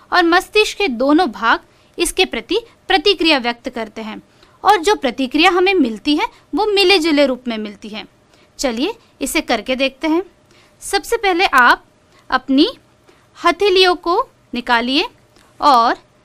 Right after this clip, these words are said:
तर्जनी उंगली को आगे की तरफ रखिए और इसे घड़ी की दिशा में घुमाइए। अब ठीक इसके विपरीत दिशा में घुमाइए।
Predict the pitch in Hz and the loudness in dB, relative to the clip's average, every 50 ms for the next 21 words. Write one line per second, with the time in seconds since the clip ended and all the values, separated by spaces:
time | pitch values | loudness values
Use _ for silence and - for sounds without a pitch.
0 | _ _ _ - 330 349 370 302 294 392 427 453 311 294 269 262 254 240 233 - | _ _ _ 2 4 4 4 4 2 0 0 0 2 2 2 2 0 -2 -4 -4
1 | - 403 466 - _ _ _ _ - - 262 285 285 294 311 - 302 285 - 220 | -4 -4 -4 -6 _ _ _ _ 0 2 4 4 4 4 0 0 -2 -4 -4 -4
2 | 214 254 - 339 311 294 - - 254 190 170 175 _ _ _ _ _ _ _ _ | -6 -6 -4 -2 -4 -2 -2 -4 -10 -10 -10 -14 _ _ _ _ _ _ _ _
3 | _ _ _ _ _ _ _ _ _ _ _ _ - 320 359 392 427 - - - | _ _ _ _ _ _ _ _ _ _ _ _ 2 4 6 6 4 2 0 -2
4 | 359 - - 415 440 539 - _ _ _ _ _ _ _ _ _ _ _ _ _ | -2 -2 0 0 -2 -2 -2 _ _ _ _ _ _ _ _ _ _ _ _ _
5 | _ _ _ _ _ _ _ _ _ - 240 - 269 294 370 403 466 466 453 339 | _ _ _ _ _ _ _ _ _ -20 -14 -6 -2 2 4 4 4 4 2 0
6 | 277 254 - 247 220 220 240 359 523 - _ _ - 254 233 285 262 254 240 220 | 0 -2 -2 -4 -4 -2 -2 -4 -4 -6 _ _ -10 -4 0 2 2 2 2 0
7 | 202 190 190 190 180 - - _ _ _ _ _ _ _ _ _ _ _ _ _ | -2 -6 -12 -18 -20 -20 -20 _ _ _ _ _ _ _ _ _ _ _ _ _
8 | _ _ _ _ _ _ _ _ _ _ _ _ _ _ _ _ _ _ _ _ | _ _ _ _ _ _ _ _ _ _ _ _ _ _ _ _ _ _ _ _
9 | _ _ _ _ _ _ _ _ _ _ _ _ _ _ _ _ _ _ _ _ | _ _ _ _ _ _ _ _ _ _ _ _ _ _ _ _ _ _ _ _
10 | _ - 339 349 277 277 302 - _ _ _ _ _ _ _ _ - 403 427 427 | _ 2 4 4 6 4 2 -2 _ _ _ _ _ _ _ _ 0 0 0 0
11 | - 311 330 320 - - 349 330 247 220 285 - - - 359 320 277 339 320 - | 0 -2 -4 -4 -2 0 -2 0 0 -2 -4 -4 -2 0 -2 0 0 0 0 2
12 | 349 349 339 359 370 302 330 339 339 349 349 349 359 381 403 | 2 4 4 4 4 4 4 4 4 4 4 2 0 -2 -4